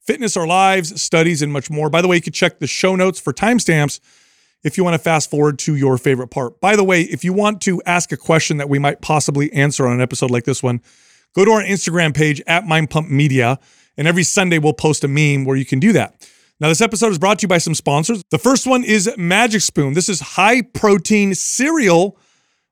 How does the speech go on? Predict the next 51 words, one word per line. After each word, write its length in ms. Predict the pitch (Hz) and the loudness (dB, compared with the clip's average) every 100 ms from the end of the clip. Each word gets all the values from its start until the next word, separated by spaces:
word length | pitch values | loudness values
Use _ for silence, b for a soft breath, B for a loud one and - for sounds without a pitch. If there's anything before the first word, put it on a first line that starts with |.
| - | -4
like 200 | 175 175 | -4 -2
the 80 | |
cereal 480 | 185 - 220 240 240 | -6 -2 0 2 0
you 160 | 214 240 | 0 0
ate 260 | 180 190 - | 0 0 0
watching 360 | 151 160 175 | -4 -2 -2
Saturday 440 | 156 - 139 151 160 | -2 -2 0 0 0
morning 400 | 135 131 143 139 | 0 -2 -2 -4
cartoons. 560 | - 135 - 220 143 B B | -4 -2 2 2 0 B B
I 60 | |
mean, 100 | 170 | -2
it's 120 | 165 - | -2 -4
delicious, 720 | 156 160 247 - 180 165 - b b b | -4 0 2 2 2 0 -4 b b b
and 80 | 143 | -8
it's 100 | 139 | -6
high 220 | - 202 | -4 0
in 140 | 214 165 | 0 2
protein, 420 | 214 208 165 120 - | 2 2 -2 -6 -14
whey 360 | 151 254 330 | -4 2 2
protein. 580 | 254 233 220 170 208 208 - _ _ _ - | 2 2 2 2 0 -2 -6 _ _ _ -2
Go 160 | 185 | 0
check 260 | 208 - 196 | 2 0 0
this 160 | 160 - | -2 -2
company 300 | 202 180 185 | -2 0 -2
out. 100 | 160 | -2
If 80 | |
you 60 | 151 | -2
like 160 | 214 220 | -2 0
cereal, 360 | 233 220 220 | 2 2 0
you 80 | 165 | 0
like 200 | 156 190 | 0 2
protein, 480 | 196 180 180 180 175 _ _ _ _ - | 2 2 2 -2 -6 _ _ _ _ -10
you're 100 | 139 | -4
gonna 100 | 143 | 0
love 100 | 151 | 0
Magic 300 | 147 147 139 | 0 -4 -4
Spoon. 180 | - 113 | -6 -6
Go 120 | 131 | -4
to 60 | 151 | -2
magicspoon 680 | 147 196 220 202 - 196 | 0 0 0 -2 0 0
dot 160 | 185 165 | 2 0
com 200 | 170 170 | 0 -2
forward 200 | 170 160 | 0 0
slash 240 | - 147 | 0 0
mind 200 | 165 165 | 0 -2
pump, 220 | 160 165 - | 0 -2 -2
use 120 | 165 | -6
the 60 | 156 | 0
code 120 | 160 | 0
mind 200 | 185 208 | 2 2
pump 200 | 165 165 | 2 0